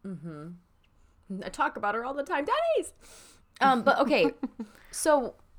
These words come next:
Speaker 1: what do you think?
Speaker 2: Just, like, in general or what?
Speaker 1: Well,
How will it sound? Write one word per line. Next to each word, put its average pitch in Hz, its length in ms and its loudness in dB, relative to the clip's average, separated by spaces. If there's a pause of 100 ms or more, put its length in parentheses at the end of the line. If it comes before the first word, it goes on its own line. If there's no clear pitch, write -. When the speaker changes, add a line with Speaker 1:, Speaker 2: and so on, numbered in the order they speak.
(840)
Speaker 1:
what 330 120 2
do 523 60 0 (100)
you 427 80 0
think? - 480 -4 (2000)
Speaker 2:
Just, - 240 -2
like, 156 180 -2
in 151 140 -4
general 185 500 -4
or 185 140 -4
what? 143 300 -8
Speaker 1:
Well, 240 220 2